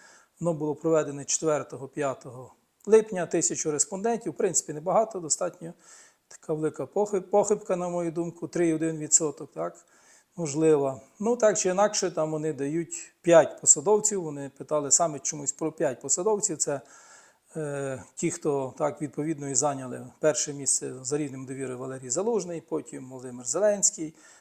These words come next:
на третьому місці генера-, генерал Кирило Буданов,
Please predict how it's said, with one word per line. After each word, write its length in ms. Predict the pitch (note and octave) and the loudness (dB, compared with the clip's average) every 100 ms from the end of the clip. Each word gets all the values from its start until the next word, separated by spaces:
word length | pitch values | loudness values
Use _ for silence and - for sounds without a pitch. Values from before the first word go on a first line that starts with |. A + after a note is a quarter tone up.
| _ | _
на 80 | D3+ | -6
третьому 600 | D3+ D3+ C#3 C3 - C#3+ | -2 -2 -2 -10 -12 -8
місці 360 | C#3+ C3+ - C3 | -2 0 0 -2
генера-, 640 | C3+ C3+ C3+ C#3 C#3+ D3 | -12 -12 -10 -8 -6 -6
генерал 400 | C3 D3+ D3 C3+ - | -6 -4 -4 -4 -6
Кирило 380 | D3+ C#3+ C3 B2+ | -6 -4 -6 -6
Буданов, 600 | C3+ G3 A3 G#3 G3 | -2 6 8 8 4